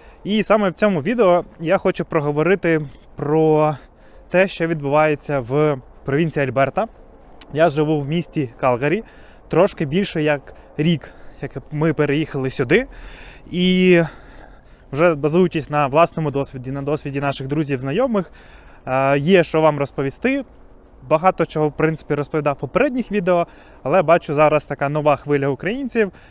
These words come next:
і думаю, буде корисно додати, ем, цінності і до того, що ви можете отримати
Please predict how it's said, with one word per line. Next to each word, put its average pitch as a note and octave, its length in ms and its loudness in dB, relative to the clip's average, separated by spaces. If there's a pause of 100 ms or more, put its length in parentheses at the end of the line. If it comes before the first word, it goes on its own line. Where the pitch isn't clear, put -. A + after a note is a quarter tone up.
(200)
і E3+ 420 -2
думаю, F3+ 420 2
буде D3+ 300 0
корисно D#3 800 0 (560)
додати, D#3 800 4 (720)
ем, C3 460 -4 (280)
цінності F3 560 0 (920)
і D#3 160 -12
до C#3+ 160 -4
того, F#3+ 260 2
що E3+ 260 -2
ви D#3 160 0
можете C#3+ 600 -2 (140)
отримати D#3 720 -2